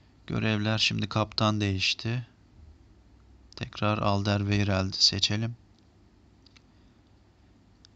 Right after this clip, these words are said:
Yine bir botta, bir normal adamda deneyelim. Bu üç sıfır oldu. Diğer botu beş sıfır yenmiştik. İki gol fark etti.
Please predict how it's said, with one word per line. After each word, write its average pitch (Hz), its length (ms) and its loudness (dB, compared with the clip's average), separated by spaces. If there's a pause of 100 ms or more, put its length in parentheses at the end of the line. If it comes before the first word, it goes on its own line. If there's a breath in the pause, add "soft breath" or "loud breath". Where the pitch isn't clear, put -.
(180)
Yine 120 320 2
bir 120 160 2
botta, 117 400 0
bir 110 120 2
normal 110 360 2
adamda 104 480 0
deneyelim. 101 500 -2 (920)
Bu 131 200 0
üç 135 140 -2
sıfır 104 280 -2
oldu. 101 440 -2 (2250)
Diğer 127 300 2
botu 123 320 -2
beş 139 160 4
sıfır 110 280 4
yenmiştik. 101 600 0
İki 120 220 -4
gol 117 200 2
fark 117 400 -2
etti. 127 400 -4